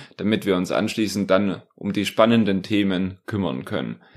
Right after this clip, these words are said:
Achtzehnhundertneunundsiebzig ist Albert Einstein in Ulm geboren,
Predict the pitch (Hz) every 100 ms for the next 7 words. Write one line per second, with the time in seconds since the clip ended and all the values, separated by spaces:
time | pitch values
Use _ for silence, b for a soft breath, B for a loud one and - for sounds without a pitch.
0 | b b b - 139 - 139 117 113 147
1 | 180 156 175 170 - 170 175 - - 107
2 | - - 123 - 90 123 120 110 101 -
3 | 131 135 - - 120 147 170 190